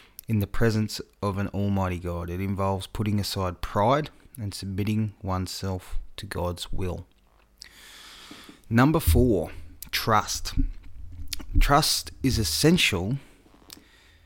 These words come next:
It is an essential element of being a God-fearing Christian. Trusting in God's wisdom, love, and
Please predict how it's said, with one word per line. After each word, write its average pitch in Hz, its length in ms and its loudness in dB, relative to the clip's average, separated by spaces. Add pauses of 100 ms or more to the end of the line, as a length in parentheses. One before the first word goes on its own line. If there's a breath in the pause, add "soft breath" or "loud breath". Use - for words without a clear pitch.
(960 loud breath)
It 113 120 -4
is 110 140 -4
an 113 80 0
essential 139 560 2
element 107 460 2
of 98 280 -4
being 104 380 0
a - 80 -6
God-fearing 95 960 -4 (140)
Christian. - 480 -8 (140)
Trusting 120 440 4
in 110 120 4
God's 101 340 0
wisdom, 113 500 2 (560)
love, 107 580 4 (1160)
and 92 160 -2